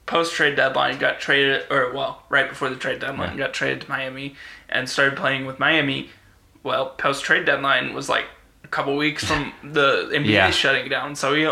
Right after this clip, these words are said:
Speaker 1: really only got to play a little bit. And it didn't look necessarily
Speaker 2: Gr-
Speaker 1: great.
Speaker 2: Yes. So I don't know if the more time off,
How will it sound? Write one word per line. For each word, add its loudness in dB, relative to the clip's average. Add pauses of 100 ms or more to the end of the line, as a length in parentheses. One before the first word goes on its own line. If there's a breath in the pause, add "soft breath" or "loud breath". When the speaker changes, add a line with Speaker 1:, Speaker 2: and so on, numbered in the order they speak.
(140)
Speaker 1:
really 2
only 2
got 2
to -12
play 0
a 2
little 0
bit. 2 (380 loud breath)
And 2
it -6
didn't 0
look 0 (320)
necessarily 0
Speaker 2:
Gr- -8 (160)
Speaker 1:
great. 0
Speaker 2:
Yes. -2 (260 loud breath)
So 2
I 8
don't 8
know 8
if 0
the 0
more 4
time 2
off, 2